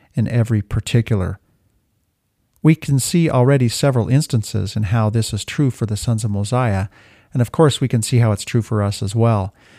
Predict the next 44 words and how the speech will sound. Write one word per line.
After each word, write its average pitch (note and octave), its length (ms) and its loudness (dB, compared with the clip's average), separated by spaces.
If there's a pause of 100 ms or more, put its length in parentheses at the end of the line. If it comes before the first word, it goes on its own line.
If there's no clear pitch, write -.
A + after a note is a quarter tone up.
(260)
This G#3+ 160 0
comes E3+ 260 2
from C#3 160 2
the A#2+ 60 2
Book C3+ 180 0
of A2+ 80 0
Mormon A#2 240 2
Institute A2+ 480 -2
Manual. G#2 440 -4 (480)
One F#3 120 2
of F#3+ 60 2
the D3 60 2
great D3 220 4
lessons B2 640 0
that G2+ 220 -2
emerges A#2+ 520 2
from A2 180 -2
this A#2+ 160 0
section C3 420 -2
of G#2+ 60 -2
the G#2 60 -2
Book A2 180 -2
of G#2+ 100 -2
Alma G2+ 380 -2 (440)
is B2+ 160 2
that C3 140 0
God C#3 300 4
always C#3 480 2
keeps - 220 -2
his A2 120 -2
promises. A#2+ 720 -2 (720)
The D3+ 160 2
Lord F3+ 280 4
had E3 160 0
told E3+ 240 0
King E3+ 200 2
Mosiah C3+ 420 4
that A#2 160 0
many D3+ 280 2
would B2+ 160 2
believe A#2 300 2
his A2 160 0
son's B2 320 0
teachings A2+ 640 -2